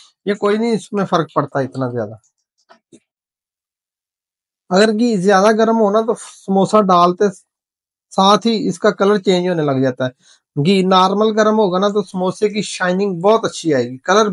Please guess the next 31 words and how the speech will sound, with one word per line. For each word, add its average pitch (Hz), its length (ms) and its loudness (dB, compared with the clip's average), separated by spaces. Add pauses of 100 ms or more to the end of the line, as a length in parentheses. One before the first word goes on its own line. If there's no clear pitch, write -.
बहुत 190 340 -2
प्यारा 160 220 0
आएगा। 135 220 -2
ये 160 120 -2
देखें, 185 200 -6
नॉर्मल 185 460 0
घी 202 200 -6
में 165 80 -12
मैंने 175 200 -10
डाले 151 260 -6
हैं, 175 140 -10
ज्यादा 156 300 -4
गर्म 151 300 -6
घी 156 180 -6
नहीं 160 120 -14
था। 180 180 -18 (360)
अभी 180 200 0
ये 196 100 0
आस्ता 175 420 0
आस्ता 175 220 -4 (100)
पक 156 200 -2
रहे 147 120 -2
हैं, 113 140 -8
ठीक 180 240 -6
है, 180 80 -4
मसाला 170 480 -2
भी 196 120 0
अंदर 170 220 -2
से 190 140 -4
पक 165 280 -6
जाएगा। 165 360 0